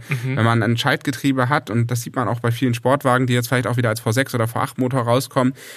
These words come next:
Speaker 2: dass der Weg eher wieder von Automatik zu einem Schaltgetriebe geht. Weil ein Schaltgetriebe hat immer etwas, das man so ein bisschen, ich sag mal, mit der Maschine an sich verschmilzt und, ähm, man hat sozusagen alle Sinnesorgane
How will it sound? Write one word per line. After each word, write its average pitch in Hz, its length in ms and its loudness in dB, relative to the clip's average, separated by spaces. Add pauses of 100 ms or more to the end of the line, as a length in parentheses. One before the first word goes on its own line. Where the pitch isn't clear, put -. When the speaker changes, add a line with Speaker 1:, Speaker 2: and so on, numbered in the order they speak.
(140)
Speaker 2:
dass 120 160 0
der 117 160 2
Weg 135 220 2
eher 123 260 2
wieder 131 180 4
von 117 160 0
Automatik 123 640 2
zu 123 120 -2
einem 110 160 2
Schaltgetriebe 120 680 -2
geht. 117 240 -2 (400)
Weil 110 120 0
ein 117 100 2
Schaltgetriebe 135 680 0
hat 143 140 0
immer 135 220 0
etwas, 127 280 -2
das 127 180 -4
man 120 100 2
so 117 80 0
ein 110 40 0
bisschen, 131 520 0 (240)
ich 117 80 -6
sag 135 140 2
mal, 143 100 4
mit 127 140 4
der 135 140 2
Maschine 135 640 2
an 113 180 2
sich 120 260 -2
verschmilzt 131 720 2 (400)
und, 127 380 4
ähm, 117 260 2
man 117 220 4
hat 151 160 -2
sozusagen 123 600 0
alle 127 280 4
Sinnesorgane 120 1160 4